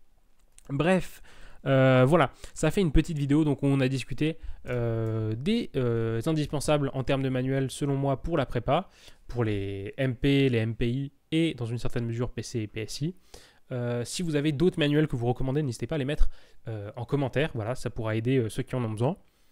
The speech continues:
Et, euh, sur ce, euh, il n'y a pas beaucoup plus de choses à dire, voilà.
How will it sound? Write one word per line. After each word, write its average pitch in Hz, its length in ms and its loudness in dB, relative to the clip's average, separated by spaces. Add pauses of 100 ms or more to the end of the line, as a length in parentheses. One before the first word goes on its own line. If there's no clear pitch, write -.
(1300)
Et, 165 200 6
euh, 110 480 2
sur - 200 -4
ce, 214 220 2 (400)
euh, 127 140 4
il - 20 4
n'y 127 60 2
a 170 40 2
pas 220 140 2
beaucoup 156 240 4
plus 156 180 -2
de 147 120 2
choses 143 180 0
à 139 60 2
dire, 220 160 -2
voilà. 185 280 0